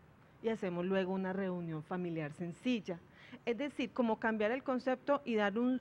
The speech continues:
un significado distinto a lo que en realidad es la, la, la Navidad.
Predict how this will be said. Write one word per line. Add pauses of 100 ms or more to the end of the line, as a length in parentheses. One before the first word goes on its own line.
un
significado
distinto
a
lo
que
en
realidad (120)
es
la,
la,
la
Navidad.